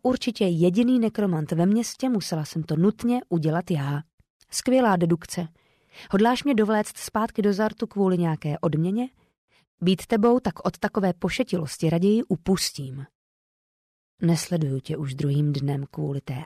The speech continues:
almužně, co na tebe vypsala zartská věž." "Proč tedy?" "To bych raději probral někde jinde." "Za koho mě máš?" Rytíř mi věnoval samolibý úsměv.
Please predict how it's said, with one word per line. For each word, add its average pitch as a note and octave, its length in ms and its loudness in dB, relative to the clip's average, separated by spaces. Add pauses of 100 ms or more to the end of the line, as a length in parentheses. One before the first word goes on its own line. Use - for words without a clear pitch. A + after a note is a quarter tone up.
almužně, D3 500 -2
co - 140 -10
na D3+ 80 -4
tebe D3+ 240 -2
vypsala D3+ 400 -2
zartská D3 520 -4
věž." D3 400 -8 (920)
"Proč - 260 -4
tedy?" F3+ 320 0 (1000)
"To G#3+ 140 0
bych F#3+ 260 -2
raději F#3 380 0
probral D#3+ 600 -2 (500)
někde F3+ 320 -4
jinde." C3+ 520 -4 (1160)
"Za D#3+ 160 2
koho A3 260 0
mě B3+ 200 0
máš?" F3+ 520 -2 (840)
Rytíř A#3 320 0
mi A#3+ 120 -2
věnoval A3 500 -2
samolibý A3+ 600 -4
úsměv. C#3+ 640 -10